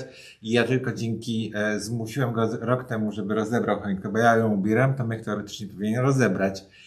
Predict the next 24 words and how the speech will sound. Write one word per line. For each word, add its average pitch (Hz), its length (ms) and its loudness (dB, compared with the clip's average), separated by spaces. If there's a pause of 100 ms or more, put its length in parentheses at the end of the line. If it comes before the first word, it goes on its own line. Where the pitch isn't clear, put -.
(280)
I, 110 340 4
e, 107 180 4
zmusiłem 117 580 0
go 113 100 2
tylko 117 280 -4
i 113 60 0
wyłącznie, 113 600 -2
e, 104 280 -4
do 110 140 2
rozebrania 113 520 2
choinki 117 340 -4
w 104 40 -10
zeszłym 117 360 -4
roku, 123 480 2 (400)
e, 117 1040 6
kiedy 123 180 0
powtórzyłem 120 480 -6
słowa 120 260 0
Kasi 135 340 0
Szanter-Królikowskiej 104 1000 -4
z 95 60 -10
bajki, 95 320 0
pozdrawiam 104 640 -4
serdecznie, 101 720 -4